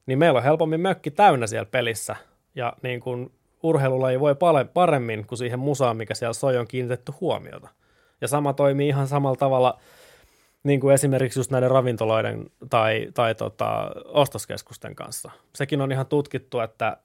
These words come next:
että tota, jos ravintolassa soi musa kovempaa, se saa ihmiset syömään nopeammin ja lähtemään nopeammin, mikä voi esimerkiksi olla tärkeää pikaruokaketjulle.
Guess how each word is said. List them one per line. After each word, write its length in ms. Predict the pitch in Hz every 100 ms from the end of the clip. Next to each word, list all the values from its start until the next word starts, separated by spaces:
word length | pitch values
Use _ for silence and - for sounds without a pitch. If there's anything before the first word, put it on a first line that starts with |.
| -
että 380 | - - 113 - _ _ _
tota, 360 | - 110 117 110
jos 160 | 117 -
ravintolassa 600 | 151 143 117 113 110 -
soi 360 | - 123 113 113 _ _ _ _ _ _ -
musa 400 | 147 - 117 101 _ _ _ _ _ _ _ _ _ _ _
kovempaa, 600 | 139 131 135 143 175 160 _ _ _ _ _ _ _
se 220 | 127 120
saa 240 | - 123
ihmiset 360 | 131 120 117 110
syömään 380 | 135 123 113 110
nopeammin 580 | 110 120 113 139 170 - _
ja 80 | 131
lähtemään 500 | 131 113 110 104 101
nopeammin, 500 | 107 - 107 95 - _ _ _ _ -
mikä 220 | 120 117
voi 160 | 123
esimerkiksi 400 | 117 120 120 107
olla 120 | 123 117
tärkeää 760 | - 127 117 113 107 110 107 - _ -
pikaruokaketjulle. 880 | 131 113 104 107 113 113 - -